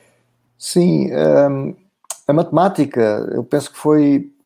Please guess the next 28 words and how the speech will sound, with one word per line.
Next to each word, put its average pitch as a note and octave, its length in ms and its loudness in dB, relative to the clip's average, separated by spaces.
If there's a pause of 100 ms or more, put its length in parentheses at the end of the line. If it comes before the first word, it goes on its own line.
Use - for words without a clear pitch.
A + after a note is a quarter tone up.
(120)
um F3+ 300 0
dos G3 120 -6
fatores C#3+ 320 -4
mais B2+ 160 -6
importantes B2 400 -8
para D3 240 0
o B2 60 0
desenvolvimento A2 540 -6
da G2 100 -4
lógica, C3 500 -2
que A#2+ 300 -4
ocorreu A2 460 -4
a G#2 40 -4
partir G#2 240 -8
de - 60 -12
finais G#2 280 -10
do G2+ 60 -20
século G#2 300 -10
dezenove. F#2 440 -8 (920)
Aplicar C3 400 2
à C#3+ 120 6
lógica A#2 680 0
o G#2 100 -4
género A#2+ 360 -4
de G#2+ 80 -6
linguagem G#2+ 560 -2
que - 80 -20
estava A#2+ 480 -6